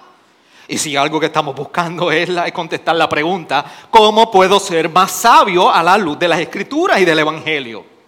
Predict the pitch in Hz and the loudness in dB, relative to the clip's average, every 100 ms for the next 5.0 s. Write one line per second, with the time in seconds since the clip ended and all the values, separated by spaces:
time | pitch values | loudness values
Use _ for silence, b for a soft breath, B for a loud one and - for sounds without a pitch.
0 | _ _ _ _ b b b b 185 233 | _ _ _ _ b b b b 2 4
1 | 254 269 269 247 311 330 339 320 320 262 | 4 4 4 4 0 0 2 2 2 0
2 | - 277 262 262 - 294 302 302 294 294 | 2 2 2 -2 -4 -6 -2 -2 2 0
3 | 254 269 247 226 - 262 302 302 254 240 | 0 2 2 0 -4 -2 -2 -2 -4 -4
4 | 240 277 330 330 - 160 139 - - | 2 6 6 4 0 0 0 -4 -16